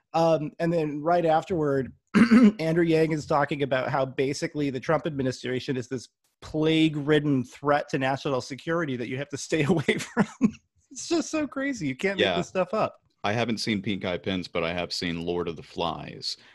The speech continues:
Speaker 2: Uh,
Speaker 1: That's good too. No, I just came up with Pink Eye Pence, so give me credit
Speaker 2: <laughs>
Speaker 1: unless somebody beat me to it, which I'm guessing they did 'cause it's pretty obvious, but I still like it.
Speaker 2: I'll try to start the hashtag immediately after this, um, this episode. But yeah, and then what do we see Trump do today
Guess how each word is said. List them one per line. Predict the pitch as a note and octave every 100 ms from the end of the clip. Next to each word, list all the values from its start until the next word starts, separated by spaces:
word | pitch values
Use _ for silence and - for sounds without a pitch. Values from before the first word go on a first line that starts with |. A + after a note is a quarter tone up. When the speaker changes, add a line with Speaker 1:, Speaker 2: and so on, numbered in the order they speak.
| _ -
Speaker 2:
Uh, | E2+ E2 D#2
Speaker 1:
That's | D#3+ D#3 -
good | E3 D3+
too. | F3
No, | D#3 D#3
I | D#3+
just | D#3 D3+ F3 -
came | F3 D#3
up | D#3+ D#3+
with | C3+
Pink | D#3 C#3+
Eye | D3 B2+
Pence, | D#3 B2+ -
so | A#2+ A2+
give | A#2+ C#3+ D3
me | D3+
credit | C#3 E3 C#3 A2
Speaker 2:
<laughs> | B2+
Speaker 1:
unless | C#3 C#3
somebody | - D3 C3 C3
beat | B2+ B2+
me | C3
to | C#3
it, | -
which | B2
I'm | A2+
guessing | - A#2 -
they | -
did | - -
'cause | C3+
it's | -
pretty | - - -
obvious, | - - -
but | -
I |
still | - - -
like | -
it. | - E2+ - _ -
Speaker 2:
I'll | -
try | G#2
to | F2+
start | - E2
the | F#2
hashtag | F2+ F2 - E2+ E2+
immediately | F2+ E2+ D#2+ E2
after | E2 - D#2+
this, | E2 - - -
um, | E2 E2 E2 E2+ - - -
this | F#2 G2
episode. | F#2+ G#2 G2 E2+ E2 F#2+
But | G2 G#2+
yeah, | C#3 G3
and | F2 A2
then | C#3+ F3
what | D#3
do |
we | C#3+ C#3
see | - A#2+
Trump | - G#2 E2+
do | C3 -
today | E2+ D#2 D#2+ D#2+